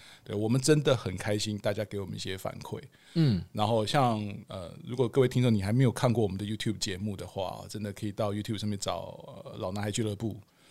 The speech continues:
Speaker 2: 嗯哼。
Speaker 1: 我们最近也在做一些专题的企划，然后近期也要发布，呃，新的一集了。哦，那大家真的可以去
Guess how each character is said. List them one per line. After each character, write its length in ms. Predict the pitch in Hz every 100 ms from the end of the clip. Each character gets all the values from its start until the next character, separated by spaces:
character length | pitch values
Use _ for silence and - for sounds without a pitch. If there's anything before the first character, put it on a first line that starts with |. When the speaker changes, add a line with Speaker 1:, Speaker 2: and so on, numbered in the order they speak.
| -
Speaker 2:
嗯 100 | 98
哼。 40 |
Speaker 1:
我 60 | 107
们 80 | 110
最 100 | 123
近 80 | 110
也 60 |
在 100 | 104
做 140 | 107 107
一 40 |
些 100 | 107
专 180 | 110 113
题 80 | 98
的 80 |
企 280 | 92 - 104
划， 320 | - 98 87 101 _
然 100 | -
后 380 | 95 98 95 98 101
近 160 | 180 160
期 300 | - 123 120
也 120 | 110
要 220 | 107 120
发 220 | - 117
布， 280 | 117 113 101 - -
呃， 320 | - - - -
新 340 | - - 120
的 100 | 113
一 80 | 120
集 260 | - 95
了。 280 | 90 104 - _ _ _ - -
哦， 140 | - 87 - - - -
那 240 | 98 85 87 -
大 80 | 110
家 100 | 98
真 120 | 101
的 100 | 101
可 80 | 92
以 60 | 101
去 260 | 104 101